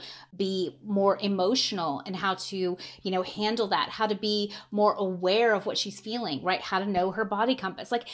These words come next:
there's all these things we would teach her that are not in a normal curriculum that we never even thought of before. And we're like, "Oh yeah, we literally could make it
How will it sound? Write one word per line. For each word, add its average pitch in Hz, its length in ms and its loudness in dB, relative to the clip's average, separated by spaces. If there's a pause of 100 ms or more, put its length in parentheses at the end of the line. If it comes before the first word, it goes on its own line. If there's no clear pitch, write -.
there's 302 260 -2
all 302 220 2
these 302 160 0
things 277 200 4
we 254 120 0
would 233 100 -6
teach 285 240 -2
her 202 220 0
that 190 340 2
are 190 80 0
not 202 460 6
in 196 100 -2
a 190 40 -4
normal 185 280 -2
curriculum 180 560 -4 (280)
that 262 100 6
we 269 80 12
never 269 420 8
even 220 360 0
thought 269 280 2
of 233 140 2
before. 190 380 -2
And 214 100 -6
we're 254 60 2
like, 254 260 0
"Oh - 120 -14
yeah, 302 180 -2
we 339 200 6
literally 302 960 0 (240)
could 277 160 10
make 277 320 4
it 156 320 -2